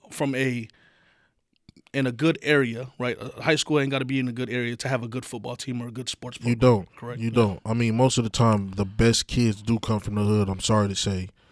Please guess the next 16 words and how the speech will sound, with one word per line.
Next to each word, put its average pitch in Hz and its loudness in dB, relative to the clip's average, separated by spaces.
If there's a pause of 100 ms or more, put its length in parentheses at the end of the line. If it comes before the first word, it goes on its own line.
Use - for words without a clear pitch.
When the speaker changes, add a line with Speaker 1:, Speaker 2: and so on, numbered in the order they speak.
(400)
Speaker 2:
We 101 -2
look 113 4
at 110 4
the 107 2
league, 113 4 (120)
it's 110 2
Speaker 1:
It's - -8
Speaker 2:
a 104 0
Speaker 1:
true. 104 0
Speaker 2:
majority 113 8 (920)
black, 117 4 (680)
Samoan, 110 6 (960)
and 113 2
these 120 4
are 101 6
facts. - 0